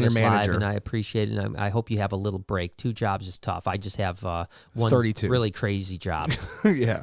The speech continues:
Speaker 1: <laughs>
Speaker 2: Uh, Judge Venom says, "Just wanted to ask about the snakes you used to breed Lucy with. Lucy and snakes that ate two or three males?" What?
Speaker 1: Uh, well, I know we had the Cal King last year that ate a couple
Speaker 2: Yeah,
Speaker 1: of
Speaker 2: we
Speaker 1: males.
Speaker 2: had,
Speaker 1: That,
Speaker 2: yeah.
Speaker 1: that was Carol Baskin.
Speaker 2: Carol Baskin.
Speaker 1: Uh,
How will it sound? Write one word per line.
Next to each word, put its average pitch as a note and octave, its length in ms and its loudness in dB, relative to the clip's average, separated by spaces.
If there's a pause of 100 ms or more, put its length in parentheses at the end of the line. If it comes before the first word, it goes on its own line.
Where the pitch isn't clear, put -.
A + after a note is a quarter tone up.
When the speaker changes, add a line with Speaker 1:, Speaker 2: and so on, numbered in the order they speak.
(100)
Speaker 1:
<laughs> - 0 -
Speaker 2:
Uh, A#2+ 720 4
Judge C#3 240 2
Venom B2 360 2
says, A2 220 2
"Just - 200 2
wanted C3+ 220 2
to A2 80 0
ask A#2 180 2
about A2+ 240 2
the A2 60 -4
snakes - 560 0
you A2+ 140 4
used A2+ 200 2
to A2+ 60 4
breed A2 480 2 (300)
Lucy C#3+ 420 6
with. G#2 460 2
Lucy A#2+ 520 2
and G#2+ 320 2
snakes - 600 -4
that A2 240 -4
ate A#2 260 -2
two A#2 200 0
or A2 100 2
three A#2 240 -2
males?" B2 560 -2 (760)
What? G#3 200 -4 (1300)
Speaker 1:
Uh, A#2 420 2
well, E3+ 180 4
I F#3+ 100 2
know A3+ 140 2
we A#3 160 2
had F3 140 2
the C3 60 0
Cal B2+ 280 2
King G#2+ 240 -2
last F#2 340 -2
year G#2 120 -2
that F#2+ 180 -2
ate G2 160 0
a - 20 -4
couple - 300 0
Speaker 2:
Yeah, E3 160 6
Speaker 1:
of C3 60 6
Speaker 2:
we C#3 80 6
Speaker 1:
males. C#3 60 6
Speaker 2:
had, D#3 120 6
Speaker 1:
That, D3+ 60 6
Speaker 2:
yeah. B2+ 120 8
Speaker 1:
that B2 120 2
was A#2+ 140 -4
Carol G#2 360 0
Baskin. F#2+ 340 0
Speaker 2:
Carol A#2+ 240 6
Baskin. A#2+ 480 2
Speaker 1:
Uh, G2 500 2